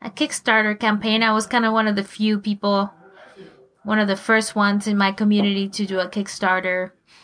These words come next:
I didn't know what I was doing. <laughs> Um, but you know what? I promised people, all I'm promising is that I'm gonna make a film about Latinos without stereotypes. I didn't really elaborate much about the story.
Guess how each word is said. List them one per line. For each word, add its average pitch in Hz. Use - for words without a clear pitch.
I -
didn't 220
know 208
what 202
I 196
was 190
doing. 190
<laughs> -
Um, 196
but 240
you 262
know 294
what? 285
I 233
promised 269
people, 262
all 233
I'm 339
promising 320
is 233
that 233
I'm 226
gonna 277
make 311
a 302
film 262
about 208
Latinos 311
without 254
stereotypes. 202
I 208
didn't 285
really 262
elaborate 240
much 226
about 202
the 202
story. 226